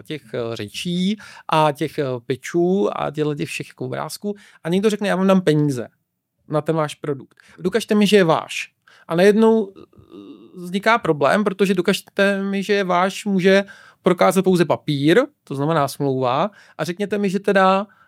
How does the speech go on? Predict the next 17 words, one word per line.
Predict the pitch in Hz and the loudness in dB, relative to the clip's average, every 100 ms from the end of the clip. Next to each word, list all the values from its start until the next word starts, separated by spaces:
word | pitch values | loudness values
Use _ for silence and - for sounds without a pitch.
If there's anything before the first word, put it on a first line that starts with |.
| _ _ | _ _
ty, | - 180 180 180 - | 2 6 6 6 2
eh, | - 170 175 | -2 -4 -2
ten | 185 180 | -2 -2
software | 170 180 - 185 185 | -4 -6 -4 0 0
opravdu | 156 180 175 | 0 -2 0
teda | 185 190 | 0 0
někdo | 180 170 180 | 0 2 2
drží, | 165 160 185 185 208 - | 2 0 -2 -2 -4 -4
nějaký | 151 143 | -4 -2
S | 170 - | -4 0
R | 185 | -2
O | 180 | -2
čko | - 175 | -6 -8
nebo | 160 | -6
někdo | 170 170 170 | -4 -4 -4
z | 156 | 0
vás | 151 160 185 | 0 0 -2